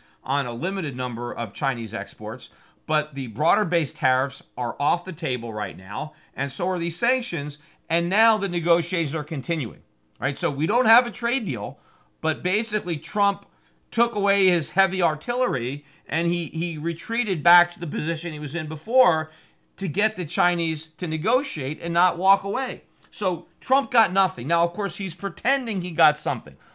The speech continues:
What is he saying? "Well, the Chinese are gonna buy American agricultural products."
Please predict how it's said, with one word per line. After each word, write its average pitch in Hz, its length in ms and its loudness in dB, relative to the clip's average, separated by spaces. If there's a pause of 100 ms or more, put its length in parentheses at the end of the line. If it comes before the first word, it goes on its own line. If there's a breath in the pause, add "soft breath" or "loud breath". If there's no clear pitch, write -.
What 180 160 4
is 208 120 -4
he 202 100 -4
saying? 143 360 -2 (140)
"Well, 147 220 0
the 147 80 -6
Chinese 202 500 0
are 180 80 0
gonna 156 160 -4
buy 160 280 6
American 139 420 -2
agricultural 131 680 -2
products." - 520 -4